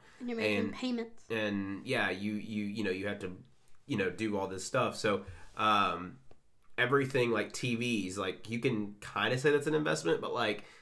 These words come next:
Speaker 2: T Vs always have that.
Speaker 1: Well, most of the time, bigger size is gonna be more money.
Speaker 2: Yes.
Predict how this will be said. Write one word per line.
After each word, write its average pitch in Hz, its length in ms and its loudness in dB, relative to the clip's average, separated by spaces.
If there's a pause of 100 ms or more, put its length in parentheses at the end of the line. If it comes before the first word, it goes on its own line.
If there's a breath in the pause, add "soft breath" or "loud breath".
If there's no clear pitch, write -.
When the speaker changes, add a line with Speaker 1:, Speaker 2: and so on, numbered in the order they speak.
(160 soft breath)
Speaker 2:
T 120 160 0
Vs 113 200 4
always 104 260 0
have 101 180 -2
that. 92 340 -2 (320)
Speaker 1:
Well, 262 220 -6
most 247 360 0
of 415 120 6
the - 40 -4
time, 370 280 2
bigger 294 260 2
size 302 340 -2
is 226 120 -6
gonna 220 180 0 (120)
be 208 80 -2 (340)
more 220 200 0
money. 202 440 0
Speaker 2:
Yes. 87 340 -4